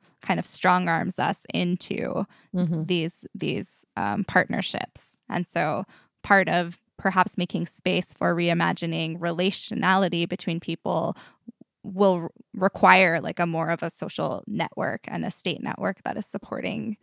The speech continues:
Speaker 1: basic human needs, so that it's not, it's not just about survival, that you're not mating to
Speaker 2: Mm-hmm.
Speaker 1: survive.
Speaker 2: Mm.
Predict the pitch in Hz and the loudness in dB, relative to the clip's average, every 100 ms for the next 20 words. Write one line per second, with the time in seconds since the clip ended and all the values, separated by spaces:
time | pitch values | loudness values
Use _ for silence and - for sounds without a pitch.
0 | _ _ _ _ - 185 185 - 165 - | _ _ _ _ -6 -4 -4 -4 -4 -4
1 | 170 185 - - - - 180 156 - 180 | -2 -2 -4 -10 -8 -2 2 2 0 -2
2 | 160 - - _ _ 185 - - - 202 | -2 -2 -12 _ _ -12 -6 -6 0 4
3 | 185 - 165 - - 156 - - - 156 | 6 4 -2 -8 -4 -4 -4 -4 -2 -2
4 | - - - 190 185 170 - 175 165 165 | -2 -6 -6 -6 -4 -4 -2 -6 -6 -6
5 | 175 156 165 160 107 - - 135 - - | -2 -2 -4 -6 -8 -8 -6 -6 -6 -14
6 | - _ _ _ _ _ _ _ _ - | -20 _ _ _ _ _ _ _ _ -4
7 | 180 175 165 160 | 0 2 2 0